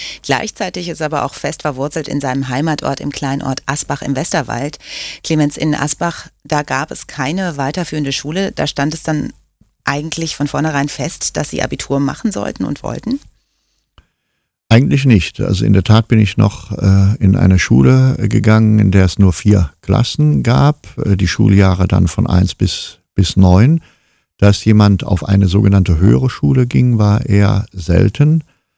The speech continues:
Speaker 2: Das habe ich wohl unserem, wir nannten ihn damals auch Volksschullehrer, zu verdanken, der meine Eltern angesprochen hat und hat gesagt,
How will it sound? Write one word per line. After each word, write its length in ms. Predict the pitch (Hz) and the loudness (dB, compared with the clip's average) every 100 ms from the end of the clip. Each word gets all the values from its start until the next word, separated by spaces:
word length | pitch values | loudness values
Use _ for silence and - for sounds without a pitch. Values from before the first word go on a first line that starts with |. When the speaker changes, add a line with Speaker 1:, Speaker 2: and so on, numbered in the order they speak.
| _ _ _ | _ _ _
Speaker 2:
Das 180 | 104 | 2
habe 100 | 123 | 4
ich 120 | 113 - | 2 2
wohl 160 | 110 | 0
unserem, 640 | 98 101 95 98 98 90 78 _ _ _ - | 2 2 4 4 4 2 -2 _ _ _ -2
wir 120 | 98 | 2
nannten 280 | 92 95 101 | 2 2 2
ihn 140 | 98 | 4
damals 320 | 95 95 95 | 4 2 0
auch 120 | 92 90 | -2 -2
Volksschullehrer, 1600 | 98 104 - - - 139 139 - - _ _ _ 113 127 135 | 0 0 -2 -8 -2 -2 0 -4 -12 _ _ _ 2 2 2
zu 160 | - 131 | -2 -6
verdanken, 540 | - 127 123 123 113 | -4 -2 2 0 2
der 80 | 120 | 2
meine 220 | 113 104 | 4 4
Eltern 300 | 98 104 117 | 4 4 2
angesprochen 720 | 104 107 113 - 120 120 117 113 | 4 4 2 0 -2 0 2 4
hat 300 | 117 113 - | 4 0 -2
und 140 | 104 | 0
hat 160 | 104 - | 0 -4
gesagt, 400 | 104 104 - | -2 -2 -4